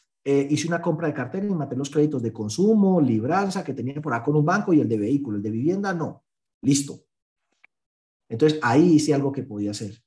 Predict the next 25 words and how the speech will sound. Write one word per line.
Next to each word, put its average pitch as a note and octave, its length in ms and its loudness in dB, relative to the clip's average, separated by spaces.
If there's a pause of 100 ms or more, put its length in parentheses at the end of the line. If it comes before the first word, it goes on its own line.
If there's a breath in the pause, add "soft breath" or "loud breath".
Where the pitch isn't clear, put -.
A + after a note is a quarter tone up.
Subir D3 340 6
los G3 180 4
ingresos, F3 500 2
pues C#3 180 2
no C#3 200 -2
puedo, C#3 380 0
pero A#2 260 -6
prepagada, B2 680 -6
no, B2 120 -8
la A2 120 -6
verdad G2 200 -6
es - 120 -12
que A#2 100 -10
no A2 140 -8
me G#2+ 100 -10
da G#2 160 -10
pa' G#2 140 -14
prepagada. F2+ 720 -16 (540)
De C3 140 0
pronto F3 280 4
un G3 100 2
plan G3+ 240 2
complementario C#3+ 960 -2
de C3+ 160 0
salud, A2+ 520 0